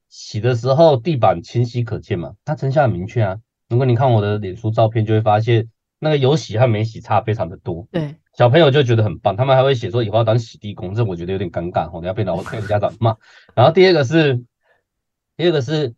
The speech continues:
Speaker 1: 我的基友觉得这工作真的很累，因为他要拿水枪震动一整天。
Speaker 2: 对。
Speaker 1: 但是你做下去之后很踏实，这个钱绝对是清白赚来的钱，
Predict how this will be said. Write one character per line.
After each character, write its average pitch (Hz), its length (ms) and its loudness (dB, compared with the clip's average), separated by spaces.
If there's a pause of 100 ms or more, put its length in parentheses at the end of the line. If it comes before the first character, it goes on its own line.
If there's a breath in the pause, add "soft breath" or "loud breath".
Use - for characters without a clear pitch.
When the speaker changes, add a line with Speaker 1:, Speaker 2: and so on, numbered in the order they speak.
(140)
Speaker 1:
我 120 120 0
的 156 100 6
基 190 140 -6
友 175 160 4
觉 117 140 2
得 127 80 4
这 139 140 -2
工 143 240 -4
作 139 180 2
真 151 220 -4
的 135 100 -2
很 98 160 -6
累， 92 320 -8
因 117 80 -4
为 123 80 0
他 120 80 0
要 123 120 4
拿 101 220 0
水 104 200 -8
枪 107 200 -6
震 107 200 -4
动 98 160 -6
一 98 40 -6
整 131 200 -12
天。 147 260 -16 (160)
Speaker 2:
对。 165 400 -8
Speaker 1:
但 170 220 4
是 160 260 2
你 98 360 -4
做 147 180 0
下 127 160 2
去 120 140 -2
之 113 80 -2
后 113 80 4
很 78 120 -4
踏 82 220 -10
实， - 260 -20 (360)
这 190 100 -4
个 160 100 0
钱 110 300 -2
绝 113 100 -2
对 123 140 2
是 120 160 -2
清 120 240 -2
白 90 140 -4
赚 - 160 -2
来 - 100 -8
的 80 100 -10
钱， - 280 -14